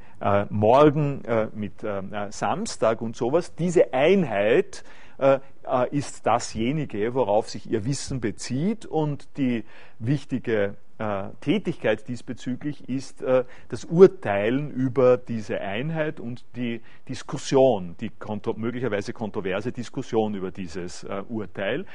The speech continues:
An dieser Stelle habe ich Ihnen jetzt erzählt, wie die sprachanalytische Philosophie das Sein abschafft. Äh, äh, ein bisschen, also man kann, ähm, das, das ist ein bisschen kühn gesagt jetzt, aber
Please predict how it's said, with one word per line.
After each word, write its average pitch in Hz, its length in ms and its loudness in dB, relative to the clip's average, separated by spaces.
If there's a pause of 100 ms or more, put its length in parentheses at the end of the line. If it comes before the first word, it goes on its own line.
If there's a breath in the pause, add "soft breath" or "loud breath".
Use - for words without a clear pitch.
(180 loud breath)
An 120 180 -6
dieser 190 320 4
Stelle 127 680 4 (260 loud breath)
habe 131 180 6
ich 147 80 -2
Ihnen 143 200 0
jetzt 139 200 0
erzählt, 117 640 -2
wie 135 260 -2
die 135 320 0
sprachanalytische 117 880 2
Philosophie 110 640 0
das 127 200 -2
Sein 92 260 0
abschafft. 82 720 -4
Äh, 107 40 0
äh, 92 240 0 (220)
ein 98 1300 -4
bisschen, 85 560 -4
also - 240 -4 (180)
man 92 120 -4
kann, 87 260 -2 (640 loud breath)
ähm, 95 360 0
das, - 180 -2
das 107 180 -4
ist 107 140 0
ein 95 160 4
bisschen 95 360 -4
kühn 185 220 2
gesagt 151 440 -2
jetzt, 127 300 -2
aber 110 260 0